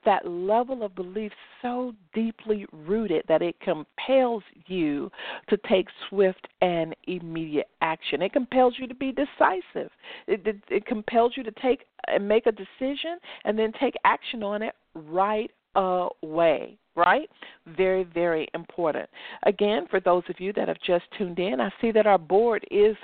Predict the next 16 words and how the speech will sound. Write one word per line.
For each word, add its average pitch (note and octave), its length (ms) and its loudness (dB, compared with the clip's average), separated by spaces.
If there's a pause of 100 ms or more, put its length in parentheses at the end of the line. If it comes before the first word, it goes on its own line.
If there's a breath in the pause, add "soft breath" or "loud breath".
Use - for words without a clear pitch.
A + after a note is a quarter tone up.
(180)
full. A#3+ 380 2 (480 loud breath)
Um, G3+ 400 -4
if G#3 180 -2
you, G3+ 320 -8 (100)
if F#3 200 -6
you G3+ 100 -6
have E3+ 300 2
been E3 160 -6 (160)
sharing A3+ 380 2
the F#3 100 -8 (140)
show G3+ 200 2
with F#3 220 -4 (140)
others, A#3+ 440 0
make F3+ 160 -6 (160)
sure G#3+ 340 0 (400 loud breath)
that E3+ 220 4